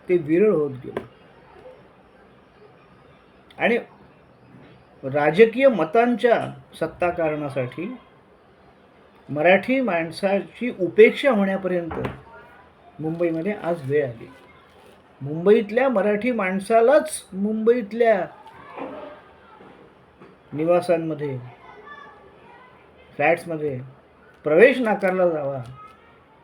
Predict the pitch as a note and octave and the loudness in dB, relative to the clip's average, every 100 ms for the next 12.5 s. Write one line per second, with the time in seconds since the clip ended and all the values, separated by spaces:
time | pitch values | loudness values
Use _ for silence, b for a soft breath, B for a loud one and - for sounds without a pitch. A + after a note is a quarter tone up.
0 | - - A3+ B3 - A3 C4+ C4+ F#3 G3+ | -20 -4 0 0 0 -2 4 6 6 4
1 | A3+ A#3+ A3+ A#3 C4+ B3+ G#3+ A3 G3 D3 | 4 2 0 0 0 0 0 -4 -4 -8
2 | B2+ A#2 A#2+ - - _ _ - _ - | -10 -12 -16 -20 -20 _ _ -20 _ -12
3 | C#3 D#3+ G#3+ C4 C4+ B3 C4+ C#4 - F#3 | 0 6 6 4 -2 2 4 4 2 2
4 | A#3+ A#3+ A3 G#3 C4 B3+ C#4 D4 A#3 G#3+ | 4 2 0 2 2 2 0 0 0 0
5 | A#3 C4 C4 - A3+ B3+ B3+ G#3+ F#3+ E3 | 0 0 -2 -2 2 2 2 0 0 -2
6 | C#3 - - _ _ _ _ _ G3+ G#3+ | -6 -10 -20 _ _ _ _ _ -4 -4
7 | C4+ B3+ A#3 D#3+ C3+ B2 B2+ - _ _ | -6 -6 -6 -6 -6 -8 -10 -20 _ _
8 | _ _ _ _ _ _ - D#3 F3+ A3+ | _ _ _ _ _ _ -8 0 2 4
9 | A#3 G3+ A3+ G3 C#3 A#2 A#2 B2 - _ | 2 2 0 -2 -6 -8 -12 -16 -20 _
10 | _ _ _ - E3+ G3 F#3 G#3+ A#3 G3+ | _ _ _ 0 2 4 2 2 0 0
11 | G3+ F#3 E3 E3 D3 C3 C#3 B2+ B2+ C3 | 0 -2 -4 -4 -4 -4 -6 -8 -8 -12
12 | C3 A#2+ A#2 A2+ | -14 -18 -18 -20